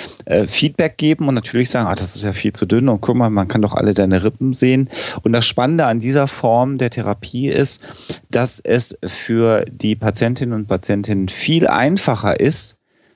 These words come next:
ähm, das Feedback von Gleichgesinnten,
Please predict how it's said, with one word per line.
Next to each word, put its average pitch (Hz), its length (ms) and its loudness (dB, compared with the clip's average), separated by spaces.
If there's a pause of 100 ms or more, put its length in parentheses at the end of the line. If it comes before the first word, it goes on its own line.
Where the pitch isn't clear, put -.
(200)
ähm, 107 400 2 (220)
das - 400 -2
Feedback - 920 -4 (1200)
von 110 480 -2 (380)
Gleichgesinnten, 127 1160 0